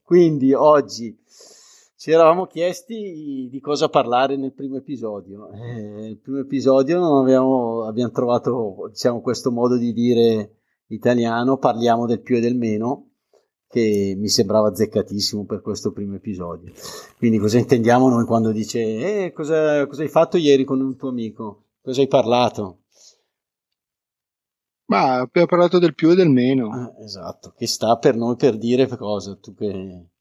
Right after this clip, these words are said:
Speaker 1: tu che te ne intendi.
Speaker 2: Ma, ma quando non hai degli argomenti, eh, veramente seri,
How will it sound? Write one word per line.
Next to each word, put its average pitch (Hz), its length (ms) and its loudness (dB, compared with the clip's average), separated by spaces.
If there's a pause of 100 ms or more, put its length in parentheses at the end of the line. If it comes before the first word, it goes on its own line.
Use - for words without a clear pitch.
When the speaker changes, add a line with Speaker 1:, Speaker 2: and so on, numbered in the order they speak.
(140)
Speaker 1:
tu 160 120 -2
che 147 120 4
te 151 140 2
ne 143 80 2
intendi. 117 500 0 (1040)
Speaker 2:
Ma, 214 140 2
ma 165 100 0
quando 170 340 4
non 160 160 4
hai 170 300 4
degli 147 240 0
argomenti, 143 1200 0
eh, 131 180 -6 (240)
veramente 143 800 2
seri, 139 680 2